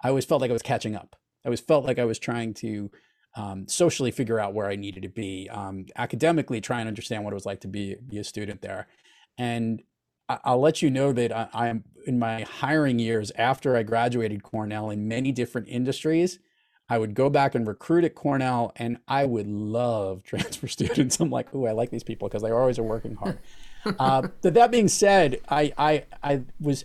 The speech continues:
Speaker 1: actively social, and I'm a very outgoing, energetic person, as you've hinted to. So connecting with people there was awesome, and I found my own little tribe of people pretty quickly,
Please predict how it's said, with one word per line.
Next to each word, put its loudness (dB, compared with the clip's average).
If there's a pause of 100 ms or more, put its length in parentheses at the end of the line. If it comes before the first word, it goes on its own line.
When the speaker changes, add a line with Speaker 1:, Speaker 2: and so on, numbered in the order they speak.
(120)
Speaker 1:
actively 0
social, 0
and -6
I'm -4
a -4
very -2
outgoing, -2
energetic -4
person, -8
as -12
you've -14
hinted -12
to. -6 (460)
So -2 (120)
connecting -2
with -6
people -2
there -2
was -6
awesome, -4
and -6
I -6
found -2
my -4 (160)
own -6
little -4
tribe -6
of -12
people -6 (460)
pretty 2
quickly, 0